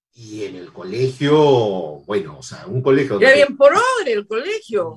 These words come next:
Speaker 1: Recontra progre, recontra progre. O sea, un colegio que te hablaba abiertamente de educación sexual, que te hablaba abiertamente de muchas cosas, que tenía un sentido muy social, vamos. O sea, teníamos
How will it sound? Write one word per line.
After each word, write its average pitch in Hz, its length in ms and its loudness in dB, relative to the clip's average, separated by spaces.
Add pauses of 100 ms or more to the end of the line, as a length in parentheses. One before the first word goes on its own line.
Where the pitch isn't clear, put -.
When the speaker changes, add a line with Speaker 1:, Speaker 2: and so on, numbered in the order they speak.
Speaker 1:
Recontra 208 880 0
progre, 285 800 2
recontra 247 720 -6
progre. 262 380 0
O 113 60 -6
sea, 175 100 -4
un 202 80 -4
colegio 220 320 -6
que - 80 -8
te 151 80 -6
hablaba 180 380 -2
abiertamente 185 580 -2
de 196 60 2
educación 151 340 -8
sexual, 185 800 0
que 139 120 -4
te 120 60 -6
hablaba 139 300 -2
abiertamente 143 520 -6
de 131 80 2
muchas 151 760 -2
cosas, 165 400 -6
que - 80 -8
tenía 123 200 -6
un 139 60 -4
sentido 120 300 -6
muy 123 140 -8
social, 120 340 -6
vamos. 127 320 -10
O - 20 -20
sea, - 140 -16
teníamos 120 580 -8